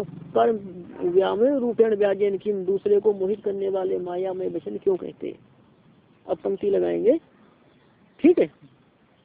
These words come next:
किंतु भगवान ने इस-, स्पष्ट वैसा कहा है क्या? नित्य कर्म नाम फलम नास्ति अकरणात् तेषां नरक पातात् कहा है भगवान ने। इसका मतलब भगवान को वो इष्ट नहीं है, इष्ट होता तो कहते, हाँ, इष्ट नहीं भगवान को। अब देखना,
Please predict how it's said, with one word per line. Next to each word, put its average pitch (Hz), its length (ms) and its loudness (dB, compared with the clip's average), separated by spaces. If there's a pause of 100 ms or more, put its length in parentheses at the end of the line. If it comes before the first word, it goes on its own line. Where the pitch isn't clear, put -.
किंतु 254 220 2
भगवान 196 420 4
ने 269 120 4
इस-, 233 320 -2
स्पष्ट - 280 2
वैसा 247 360 6
कहा 254 240 2
है 226 140 4
क्या? 254 220 0
नित्य 233 280 -4
कर्म 226 240 0
नाम 226 240 -2
फलम 214 220 0
नास्ति 220 460 -4
अकरणात् 214 540 0
तेषां 208 420 0
नरक 208 300 -2
पातात् 208 520 -4
कहा 220 140 -2
है 294 80 2
भगवान 202 320 2
ने। 160 140 -8 (320)
इसका 220 280 2
मतलब 240 180 6
भगवान 190 400 0
को 247 100 0
वो 226 120 6
इष्ट 220 220 -2
नहीं 208 300 0
है, 160 120 -10 (460)
इष्ट - 180 2
होता 214 240 0
तो 226 80 4
कहते, 247 300 2 (920)
हाँ, 180 220 -8
इष्ट 202 240 -6
नहीं 208 220 -6
भगवान - 340 -4
को। - 220 -10 (1000)
अब 233 160 2
देखना, 196 480 6